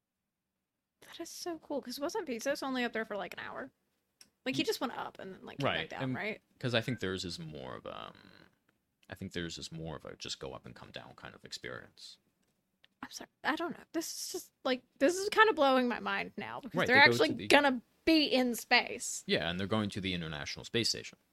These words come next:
Speaker 2: Like, that's the whole cool part about it, is that we're able to now privately fund further space exploration or expeditions or whatever. So hopefully one day you'll have companies like, I don't know,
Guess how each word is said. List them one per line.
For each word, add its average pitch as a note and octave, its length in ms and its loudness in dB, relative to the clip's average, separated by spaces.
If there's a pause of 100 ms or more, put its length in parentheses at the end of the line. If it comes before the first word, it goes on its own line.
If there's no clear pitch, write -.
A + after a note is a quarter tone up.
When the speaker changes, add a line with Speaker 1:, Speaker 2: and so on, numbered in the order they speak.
(840)
Speaker 2:
Like, A#2+ 140 -2
that's - 240 0
the A#2 80 0
whole G#2 500 2
cool A#2 300 2
part G2+ 300 0
about F#2+ 340 0
it, D#2+ 180 -6
is F2+ 160 -8
that F2+ 160 -4
we're F2+ 160 -6
able F#2+ 260 -4
to - 160 -10
now D#2 220 -2
privately D#2+ 560 -2
fund C#2+ 560 -2
further E2+ 640 -4 (180)
space - 460 -2
exploration C#2+ 640 -8
or C2+ 260 -10
expeditions - 640 -10
or G1+ 80 -16
whatever. G#1+ 280 -14 (540)
So A2+ 260 2
hopefully A2 400 0
one G2 320 -2
day D2+ 140 -2
you'll D#2 160 -6
have D#2+ 260 -6
companies D#2+ 460 -8
like, C#2 260 -8 (380)
I - 60 -8
don't - 140 -14
know, - 120 -18